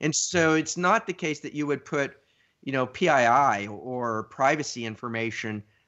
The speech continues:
that's observable in the public network. You would do just the opposite. You would encrypt it or hide it or not use a public network at all.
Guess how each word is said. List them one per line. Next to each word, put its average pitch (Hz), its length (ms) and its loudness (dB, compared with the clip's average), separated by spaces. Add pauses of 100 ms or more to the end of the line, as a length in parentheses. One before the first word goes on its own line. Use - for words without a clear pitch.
(200)
that's 131 320 -4
observable 123 1000 2
in 160 240 0
the 147 60 -2
public 139 460 -2
network. 120 720 -2
You 147 140 -2
would 147 120 0
do 156 200 6
just 156 280 -4
the 135 120 0
opposite. 139 440 2
You 131 120 0
would 135 100 4
encrypt 127 460 -2
it - 160 0
or 117 140 -2
hide 147 280 4
it 185 160 -4
or 127 80 -2
not 135 240 0
use 139 100 -4
a 135 60 -12
public 143 300 -4
network 131 280 -2
at 123 80 0
all. 131 300 4